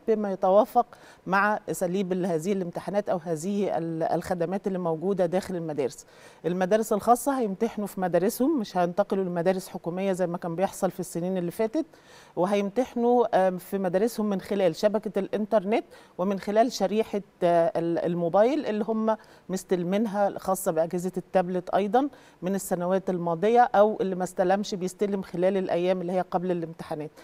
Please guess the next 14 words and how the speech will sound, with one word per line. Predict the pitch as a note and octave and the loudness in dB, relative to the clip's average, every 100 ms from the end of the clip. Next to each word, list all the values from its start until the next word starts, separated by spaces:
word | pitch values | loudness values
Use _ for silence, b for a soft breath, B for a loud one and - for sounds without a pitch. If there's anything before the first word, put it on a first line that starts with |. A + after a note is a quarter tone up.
| B B B | B B B
فطبعًا | - F#3+ F#3+ A#3+ A3 G#3+ | 2 4 6 6 6 4
ال-، | G3+ G3 F#3 | 0 2 2
وزير | F#3 F#3 A#3 | 2 2 -2
التربية | G#3 G3 G#3 | 0 2 4
والتعليم | G#3+ F#3 F#3 F3 G#3 | 2 2 2 2 0
الحقيقة | G3+ F#3 G3 | -4 -2 -2
الدكتور، | F3 F#3+ - G#3 G3+ F#3 | -2 -8 -2 -2 0 0
آه، | F3+ | 0
رضا | F#3+ F#3+ | 2 0
حجازي، | - F3 G3+ G#3+ A#3+ B3+ G#3+ | -2 0 0 2 0 0 0
آه، | D#3+ F3 F3 | 2 2 2
يعني، | F3 E3+ | 0 -2
مدي | F3+ G3+ F#3 | 0 -2 -2
تعليمات | G3 E3 F3+ F3+ G#3 | 0 0 0 0 0